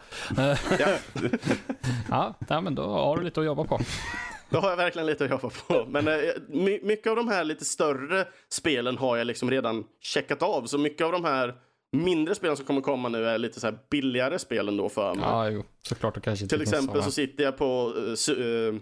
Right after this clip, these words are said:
Speaker 2: Super Metroid Big Boxen och, eh, Demon's Crest och Mega Man X, eh, ett och två. Saknar trean till exempel. Ja, men det, det, jag har ändå några av de här finare som annars kan bli lite dyrare spel.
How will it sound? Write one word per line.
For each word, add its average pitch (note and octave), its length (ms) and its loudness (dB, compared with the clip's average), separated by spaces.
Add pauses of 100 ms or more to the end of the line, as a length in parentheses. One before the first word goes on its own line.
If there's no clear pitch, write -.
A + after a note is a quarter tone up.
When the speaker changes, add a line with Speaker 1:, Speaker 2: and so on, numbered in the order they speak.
(160)
Speaker 2:
Super D3 280 0
Metroid B2+ 480 0
Big A2+ 260 -2
Boxen A#2 640 -2
och, G#2+ 240 -2 (580)
eh, G#2 440 2
Demon's C3 640 0
Crest - 680 -2
och G#2+ 280 2
Mega B2 260 0
Man B2 140 0
X, - 360 -2
eh, A#2 400 0 (140)
ett - 380 -4 (240)
och B2 280 -2
två. A2 500 0 (220)
Saknar A2 360 -2
trean G2+ 560 -2
till G2 140 -4
exempel. G2 580 -2 (560)
Ja, B2 60 2
men D3+ 80 0
det, E3 60 -6
det, F#3 260 -6
jag - 80 2
har A3+ 260 0
ändå G3+ 260 -2
några D#3+ 380 0
av F3+ 100 0
de E3+ 100 0
här A#2 500 0
finare A#2 560 0
som A#2 320 -2
annars A#2 260 -2
kan D#3+ 340 -2
bli A#2 140 -2
lite A2 200 -4
dyrare A2+ 400 0
spel. A2 520 -4